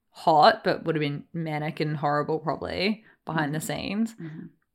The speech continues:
Speaker 1: And then I think she was just like, "Okay, I need to find myself someone who'll treat me right." And then she's found this kinda normal, kinda boring guy that all her friends are like, "He treats you right, but what is there to him?"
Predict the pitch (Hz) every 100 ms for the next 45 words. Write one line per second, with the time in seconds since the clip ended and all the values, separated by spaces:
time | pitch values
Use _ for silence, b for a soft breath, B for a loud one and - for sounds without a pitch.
0 | - 180 180 170 160 170 170 - - 165
1 | 160 160 160 143 - - 185 170 160 156
2 | - 165 156 151 175 - 156 151 156 156
3 | 151 147 - 156 151 165 - 175 165 151
4 | 156 151 151 156 - 165 151 - 165 160
5 | 151 156 - 170 160 156 151 156 156 156
6 | 165 b b b _ - 180 160 156 156
7 | 151 151 151 151 151 156 - _ - 165
8 | 160 147 123 120 170 b b - - 170
9 | 175 160 160 156 156 160 147 - 165 143
10 | 320 311 - 226 208 196 - - 175 165
11 | - _ _ _ _ _ _ _ _ _
12 | 165 170 208 240 233 226 214 - 208 208
13 | 175 143 - 202